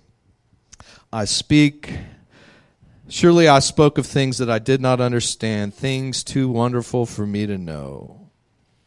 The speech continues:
This kinda reminds me of Psalm one thirty-one, and I put it in your bulletin there. "O Lord, my heart is not lifted up. My heart is not proud. My eyes are not raised too high. I do not occupy myself with things too great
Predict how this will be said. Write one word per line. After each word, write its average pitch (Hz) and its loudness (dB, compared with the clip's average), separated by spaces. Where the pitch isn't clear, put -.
This 202 4
kinda 208 2
reminds 147 4
me 127 2
of 120 0
Psalm 127 2
one 117 0
thirty-one, 101 -2
and 113 -2
I 110 0
put 110 -4
it 104 -4
in 101 -6
your 95 -4
bulletin 101 -4
there. 95 -6
"O 135 2
Lord, 143 4
my 123 0
heart 151 0
is 117 -4
not 117 -4
lifted 107 -6
up. 87 -6
My 107 -12
heart 131 -2
is 110 -6
not 101 -6
proud. 98 -4
My 127 2
eyes 143 2
are 123 -2
not 117 0
raised 117 2
too 117 -2
high. 110 0
I 120 0
do 156 -2
not 147 2
occupy 131 -2
myself 123 -4
with 107 -6
things 117 -8
too 160 -6
great 123 -2